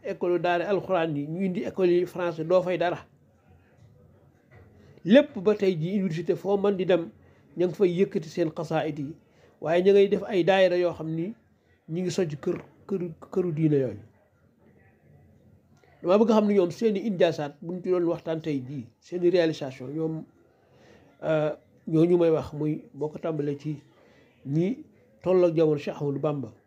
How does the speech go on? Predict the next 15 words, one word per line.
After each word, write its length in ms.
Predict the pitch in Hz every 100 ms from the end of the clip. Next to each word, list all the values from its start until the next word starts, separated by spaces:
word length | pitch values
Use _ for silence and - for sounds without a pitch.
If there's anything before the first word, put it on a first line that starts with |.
| _ _ _ _ _ _ _ _ _ _ _ _
seeni 300 | - 196 190
réalisation, 640 | 180 165 160 160 131 139 - -
ñoom 240 | 170 165 165
la 80 | 170
leen 180 | 208 208
ko 100 | 185
may 180 | 147 156
mooy 340 | 156 143 - - _ _ -
ñi 120 | 160 175
jiitu 220 | 208 214
woon 160 | 175 151 151
mooy 300 | 151 143 123 _ _ _ _ _ -
maam 360 | 156 160 156
Ma 160 | 156 143
Aram, 320 | 147 135